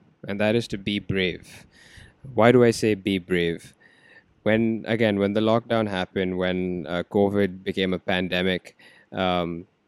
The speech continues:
no one knew what's gonna happen, right? We, we didn't know that, uh,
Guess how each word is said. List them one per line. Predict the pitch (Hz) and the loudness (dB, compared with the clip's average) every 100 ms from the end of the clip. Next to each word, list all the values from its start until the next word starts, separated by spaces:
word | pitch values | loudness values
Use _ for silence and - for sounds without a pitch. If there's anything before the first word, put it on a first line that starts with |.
| _ _ _ _ | _ _ _ _
no | 104 117 | -6 0
one | 143 135 | 2 2
knew | 107 117 | 2 2
what's | 107 | 0
gonna | 107 92 | -2 -4
happen, | 95 98 104 85 | -4 -4 -4 -2
right? | 90 92 | -4 -2
We, | 107 120 | -2 -2
we | 117 131 | 0 -2
didn't | 143 92 | -2 -4
know | 95 101 104 101 | -4 -2 -2 0
that, | 98 95 - - 73 71 | 0 -2 -4 -20 -20 -16
uh, | 80 90 | -10 -8